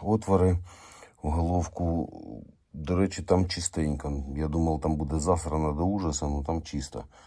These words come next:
Вообще колектора, е, в мене в чорному Віта засрані були в хлам проти цього. Це я вам хочу показати, як, е, маслозаливну горловину відкручувати. Отут болтик.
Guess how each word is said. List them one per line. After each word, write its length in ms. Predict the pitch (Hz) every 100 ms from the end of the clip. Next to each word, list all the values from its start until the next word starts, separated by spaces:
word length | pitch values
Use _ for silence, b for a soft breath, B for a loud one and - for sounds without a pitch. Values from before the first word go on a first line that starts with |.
| b b b -
Вообще 260 | 82 - 87
колектора, 720 | - 107 - 87 98 98 87
е, 40 |
в 580 | 76 78 78 78 73 76
мене 200 | 85 85
в 80 | 80
чорному 360 | - 87 87 82
Віта 260 | 85 80
засрані 440 | 78 78 78 78 80
були 240 | 76 80
в 60 | 76
хлам 320 | - 76 67 67 B B B B -
проти 260 | - 69 71
цього. 400 | 69 76 65 67 - B B B
Це 120 | -
я 100 | 120
вам 140 | 104
хочу 260 | 87 95 92
показати, 540 | 87 85 90 110 85
як, 200 | 85 - -
е, 80 | 78
маслозаливну 1120 | 80 80 85 92 90 85 87 85 85 87 92
горловину 580 | 85 78 82 80 69 67
відкручувати. 680 | 64 - 71 67 53 - - b b b b b _ -
Отут 380 | 85 - 87 -
болтик. 600 | 71 104 113 - - -